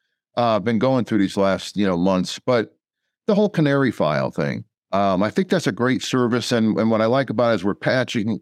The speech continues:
pa-, uh, we're packaging it together, we're putting some processes around it, we're training our D S As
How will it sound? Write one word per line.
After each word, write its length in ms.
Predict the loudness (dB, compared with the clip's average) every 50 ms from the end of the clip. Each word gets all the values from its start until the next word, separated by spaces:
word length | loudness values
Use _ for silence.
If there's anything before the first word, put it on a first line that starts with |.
| -8 -4
pa-, 200 | -2 -2 -2 0 0
uh, 200 | -2 -2 -2 -2 -4 -4
we're 100 | -6 -4
packaging 600 | -2 -2 -2 -2 -2 -2 -2 0 0 0 0 0
it 160 | -2 -4 -4
together, 520 | -6 -6 -2 0 0 0 0 0 0 0
we're 160 | 0 0 -2 -4
putting 300 | -2 -2 -2 -2 -2 -2
some 180 | -4 -4 -2
processes 720 | 0 0 0 0 0 0 -2 -4 -2 0 0 0 0 0
around 400 | -2 -2 -2 -2 0 0 0 -2
it, 80 | -2 -4
we're 120 | -6 -6 -4
training 380 | -2 -2 0 2 2 2 2
our 80 | 2 2
D 200 | 2 2 2 0
S 160 | 0 0 0
As 360 | 0 0 0 -2 -4 -6 -14